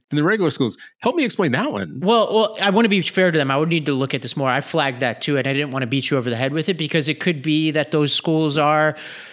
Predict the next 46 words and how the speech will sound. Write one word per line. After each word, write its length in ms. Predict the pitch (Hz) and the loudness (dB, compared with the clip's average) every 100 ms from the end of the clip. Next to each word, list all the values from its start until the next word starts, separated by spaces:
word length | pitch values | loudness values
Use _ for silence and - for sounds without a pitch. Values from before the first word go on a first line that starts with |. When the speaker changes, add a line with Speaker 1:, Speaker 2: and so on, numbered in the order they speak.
| - - | -20 -4
Speaker 2:
they 160 | 156 160 | 0 2
were 80 | |
already 260 | 156 160 156 | 2 2 0
picked 300 | - 160 - | 0 -4 -2
'cause 160 | 160 139 | 0 0
they're 100 | 151 | 0
the 80 | |
ones 240 | 151 156 151 | 0 0 0
that 160 | 156 | 0
were 80 | 143 | 0
struggling 480 | - 156 160 165 165 | 0 0 2 2 2
the 60 | 175 | 2
Speaker 1:
Mm-hmm, 40 | |
Speaker 2:
most. 400 | 208 131 165 - | 2 2 -2 -2
And 220 | 123 120 | -2 -2
Speaker 1:
mm-hmm. 140 | 123 123 | -2 0
Speaker 2:
like, 260 | 127 120 | -2 -2
you 240 | 139 151 196 | -2 0 2
know, 80 | |
I 140 | 165 165 | 2 2
wanna 220 | 160 143 | 2 0
be 100 | 127 | 0
fair 160 | 123 120 | -2 -2
to 100 | 107 | -2
them. 100 | 113 | 0
I 60 | |
don't, 180 | 131 135 | 0 0
I, 120 | 131 | -2
I 160 | 131 139 | -2 -2
haven't 340 | 139 127 127 | -2 -6 -6
looked 240 | 123 123 - | -8 -6 -6
through 140 | 117 | -6
enough 240 | 113 113 | -4 -6
of 40 | 117 | -6
the 60 | |
data 240 | 117 113 110 | -4 -4 -4
to 60 | |
be 100 | 104 | -6
able 140 | 113 104 | -6 -6
to 80 | 110 | -8
make 360 | 107 104 - | -8 -8 -8
that 260 | 110 101 - | -10 -10 -12
point. 440 | 113 78 - - | -14 -14 -12 -8
Like, 160 | 131 120 | -6 -2
obviously 380 | 139 135 - 120 | 0 0 -2 -4
that's 320 | 113 - | -4 -6